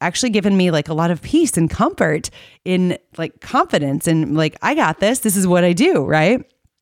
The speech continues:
And so, uh, that, that has probably been the thing that has driven me focusing on all of the opportunities and, and drilling those down in front of me. So, um, knowing what I want to do and how I want to do it.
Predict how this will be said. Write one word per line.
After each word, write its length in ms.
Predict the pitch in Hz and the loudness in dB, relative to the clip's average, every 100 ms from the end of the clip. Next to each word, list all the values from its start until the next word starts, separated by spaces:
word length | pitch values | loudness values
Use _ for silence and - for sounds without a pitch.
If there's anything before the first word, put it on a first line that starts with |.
| _ _ - | _ _ -8
And 260 | 185 180 160 | -2 0 0
so, 340 | 165 160 160 - - - - | 2 0 -2 -8 -20 -20 -6
uh, 200 | 165 156 | -2 -2
that, 320 | 170 170 - 156 | 0 -2 -2 -2
that 180 | 180 165 | 0 2
has 320 | 165 147 - _ - | 0 -2 -10 _ -6
probably 400 | 214 214 220 185 | -2 2 2 2
been 160 | 170 | 2
the 120 | 170 | 2
thing 260 | 156 165 160 | 2 2 2
that 120 | 151 | 2
has 240 | 151 151 135 | 0 0 -2
driven 460 | 160 175 160 151 - - _ | 0 2 2 0 -4 -14 _
me 180 | - 175 | -2 -2
focusing 520 | 160 165 175 160 160 160 | 0 0 0 0 2 0
on 360 | - 151 147 147 - _ _ - | 0 0 0 -2 -8 _ _ -6
all 300 | 185 220 202 | 0 2 2
of 160 | 180 | 0
the 140 | 160 - | 0 -2
opportunities 840 | 165 165 175 160 151 151 151 - - | -2 -2 2 2 4 2 0 -2 -4
and, 280 | 151 156 156 | 0 0 0
and 180 | 170 156 | -2 0
drilling 320 | 165 156 156 | 0 2 2
those 200 | 151 147 | 2 0
down 200 | 143 139 | 0 0
in 160 | 139 | -2
front 180 | 139 147 | -2 -2
of 60 | 139 | 0
me. 240 | 131 135 143 _ _ _ _ _ _ _ _ | -2 -4 -8 _ _ _ _ _ _ _ _
So, 440 | - 175 160 151 165 | -6 0 2 2 0
um, 400 | 165 147 139 - | 0 0 0 0
knowing 360 | 170 160 160 151 | 2 4 2 0
what 360 | - 147 165 | 0 -2 0
I 80 | 156 | 0
want 200 | 147 139 | 0 -2
to 80 | 147 | -4
do 240 | 139 139 | -2 -2
and 160 | - 139 | -2 -4
how 160 | 135 135 | -2 -2
I 60 | |
want 200 | 131 139 | -2 -4
to 80 | 139 | -6
do 180 | 131 156 | -6 -6
it. 200 | - | -8